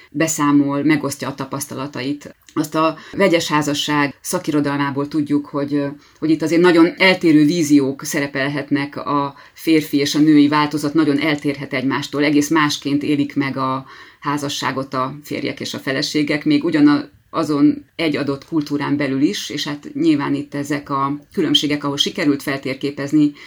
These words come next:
valamelyest a két félnek a vízióját, ezek nagyon eltérő házasság narratívákat, kapcsolati narratívákat körvonalaztak, kapcsolatot körvonalaztak a beszámolók. Egyik központi problémának tűnt, itt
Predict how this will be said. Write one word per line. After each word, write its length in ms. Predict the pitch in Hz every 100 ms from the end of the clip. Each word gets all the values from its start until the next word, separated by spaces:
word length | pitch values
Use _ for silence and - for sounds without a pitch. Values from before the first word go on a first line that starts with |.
| - - _ _
valamelyest 720 | 151 156 151 139 139 - 160
a 180 | 151 147
két 260 | 180 156
félnek 380 | - 165 151 147
a 60 | 135
vízióját, 500 | 170 180 185 165 156
ezek 200 | 151 160
nagyon 280 | 160 135
eltérő 520 | 143 139 151 147 143 143
házasság 520 | 147 139 139 - 127
narratívákat, 640 | 135 127 123 139 127 135
kapcsolati 480 | - 147 - 135 143
narratívákat 880 | 139 131 131 131 123 131 123 131 -
körvonalaztak, 880 | 143 123 135 131 135 - 131 - _
kapcsolatot 520 | - 143 - - 127
körvonalaztak 720 | - 127 131 123 135 - 131
a 220 | 139 135 143 - _ -
beszámolók. 840 | 147 147 147 143 143 139 139 - -
Egyik 300 | - 196 214
központi 760 | - 285 - 202 175 175 160 156 -
problémának 720 | 226 170 170 156 151 147 -
tűnt, 400 | 180 202 220 202 - 104 -
itt 200 | -